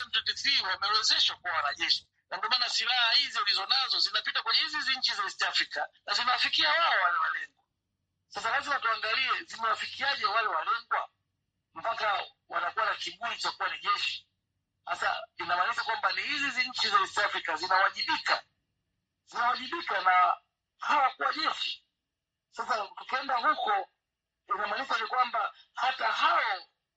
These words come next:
wanaokuja kutaka ku-, kutetua, kutafuta amani, na wao nao ni, ni, ni part ya mgogoro, ni sehemu ya mgogoro.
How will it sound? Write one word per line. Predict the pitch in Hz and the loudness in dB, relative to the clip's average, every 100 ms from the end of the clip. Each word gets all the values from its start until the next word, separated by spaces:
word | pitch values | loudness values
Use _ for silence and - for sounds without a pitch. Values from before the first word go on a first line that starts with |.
| _ | _
wanaokuja | - - 226 - 254 | -4 -2 0 -2 0
kutaka | 208 185 180 180 | -2 -2 -2 -2
ku-, | - - | -4 -20
kutetua, | _ 151 - - 190 165 139 | _ -16 -8 2 4 4 0
kutafuta | - - 139 - 143 | -8 -16 -12 0 2
amani, | 143 - 240 - - _ _ _ | 4 4 4 0 -10 _ _ _
na | 302 | 2
wao | 233 - | 4 6
nao | 269 269 | 6 2
ni, | 226 190 - - | 0 -4 -12 -4
ni, | 185 - 185 | 0 0 -2
ni | 180 185 | -4 -2
part | - 165 160 | 2 2 4
ya | 175 - | 2 0
mgogoro, | - 165 160 - _ _ _ _ _ _ _ - | -2 -2 0 -2 _ _ _ _ _ _ _ -8
ni | 175 | 0
sehemu | - 220 285 381 | 4 6 6 6
ya | 226 - | 2 2
mgogoro. | - - - - | 0 2 2 0